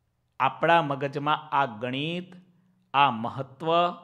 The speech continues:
આ મહિમા ડોલરનો હતો અને પરિણામે આપણે અમેરિકા સુધી પહોંચી ગયા.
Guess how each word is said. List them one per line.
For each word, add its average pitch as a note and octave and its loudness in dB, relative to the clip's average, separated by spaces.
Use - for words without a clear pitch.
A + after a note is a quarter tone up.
આ C3 -2
મહિમા D3+ -2
ડોલરનો C#3+ 4
હતો - -16
અને A2+ -10
પરિણામે C3+ -2
આપણે B2+ -2
અમેરિકા B2+ -6
સુધી A#2 -10
પહોંચી G#2+ -6
ગયા. A2+ -20